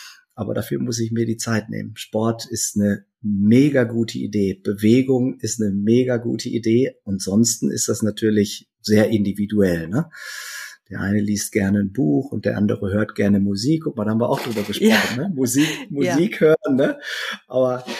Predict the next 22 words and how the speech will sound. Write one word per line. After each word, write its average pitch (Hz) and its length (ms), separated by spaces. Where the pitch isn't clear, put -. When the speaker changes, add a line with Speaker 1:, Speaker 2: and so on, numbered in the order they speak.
Speaker 1:
ich - 60
glaube, 165 340
was 151 220
wichtig 190 340
ist, 165 140
ist, 165 160
den 139 120
Fokus 202 400
auf - 260
eine 220 280
einzige 196 420
Sache 147 280
zu 98 180
legen. 95 400
Das 262 200
ist - 100
vielleicht - 380
die - 80
Kunst, - 420
ne? 180 220
Dass 120 180
man, 120 360